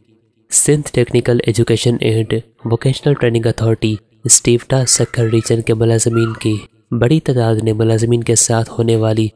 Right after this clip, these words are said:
ज्यादतियों के खिलाफ स्टीव यूनिटी यूनियन के ज़ेर एहतमाम सखर प्रेस क्लब के सामने ज़ेर क़यादत मरकजी रहनुमा वक्कास अहमद, अब्दुल समद भट्टी समेत ज़िले सखर के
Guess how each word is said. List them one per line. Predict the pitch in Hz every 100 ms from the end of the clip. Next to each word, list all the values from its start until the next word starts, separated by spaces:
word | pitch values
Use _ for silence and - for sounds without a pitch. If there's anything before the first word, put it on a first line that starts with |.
| _ -
ज्यादतियों | 110 - 110 - 127
के | 120 123
खिलाफ | - 120 113 113 - - _ _
स्टीव | 135 - 165 156
यूनिटी | 131 123 139
यूनियन | 127 117 120 117
के | 117
ज़ेर | 107 117
एहतमाम | 120 - 104 123 127 135
सखर | - - 117
प्रेस | - 110
क्लब | - 120 -
के | 120
सामने | 139 127 123 110 - -
ज़ेर | 117 117 120
क़यादत | 127 131 139 143 - - _ -
मरकजी | 113 123 120 127
रहनुमा | 117 107 117 110 110
वक्कास | 110 - 117 113 113
अहमद, | 135 113 117 110 - - _
अब्दुल | 120 113 120
समद | 120 117 113
भट्टी | 113 - 117
समेत | - 110 117 - -
ज़िले | 117 120 117
सखर | 117 120 - 117
के | - 110